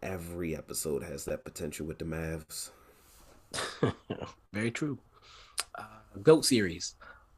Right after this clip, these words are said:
Speaker 2: I will not be starting it back up this week. It'll probably be next week. And I'm gonna do, like, a refresher on the ones I already did. So,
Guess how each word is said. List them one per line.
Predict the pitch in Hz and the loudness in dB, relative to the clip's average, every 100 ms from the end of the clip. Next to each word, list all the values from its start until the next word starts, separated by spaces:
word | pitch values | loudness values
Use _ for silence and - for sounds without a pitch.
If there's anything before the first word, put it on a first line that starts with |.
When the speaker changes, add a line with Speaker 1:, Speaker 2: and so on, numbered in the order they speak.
| - | -4
Speaker 2:
I | 104 | 0
will | 101 | 0
not | 110 113 120 | 2 2 2
be | 113 117 | 0 0
starting | - 117 113 107 | 2 2 2 0
it | 95 | 2
back | 104 101 - - | 4 2 0 0
up | 98 87 | 0 0
this | - 82 80 98 98 - - - | -6 -12 -8 -4 0 0 -2 -4
week. | 107 269 - - - - - - - - - - - - - | -2 -2 -6 -12 -12 -20 -20 -20 -20 -20 -20 -20 -20 -16 -8
It'll | - | 0
probably | 104 98 92 | 2 2 -2
be | 95 | -4
next | 90 - - | -4 -4 -8
week. | - - - - - | -10 -12 -20 -18 -4
And | 101 | 0
I'm | 101 | 2
gonna | 107 120 | 2 2
do, | 110 110 | 4 4
like, | 101 98 | 2 0
a | |
refresher | 85 82 - - - 82 | -6 -6 -6 -4 -4 -6
on | 80 | -10
the | - | -10
ones | - - - | -10 -10 -10
I | 62 | -10
already | 60 - | -10 -12
did. | - 50 - | -14 -14 -8
So, | - - - | -8 -8 -14